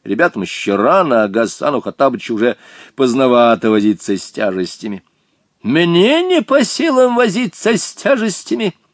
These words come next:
свирепо отозвался Хаттабыч. «Да знаешь ли ты,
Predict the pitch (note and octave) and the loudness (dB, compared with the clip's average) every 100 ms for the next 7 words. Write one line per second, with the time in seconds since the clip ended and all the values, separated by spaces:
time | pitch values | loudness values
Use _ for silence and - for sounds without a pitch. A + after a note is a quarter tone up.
0 | _ _ - - A2 C#3+ B2 A#2+ G#2+ A#2+ | _ _ -18 -6 0 0 -2 -4 0 0
1 | B2+ - A#2+ A2+ C#3+ C3 - - - G2 | 0 -2 -8 -2 0 0 -4 -14 -18 -2
2 | D#3+ A#3 G3 B3+ C#4 C#4+ G#3+ - C4+ A#3+ | 0 2 2 2 4 2 0 -2 -4 -4
3 | - A#3+ C#4+ | -6 -4 -4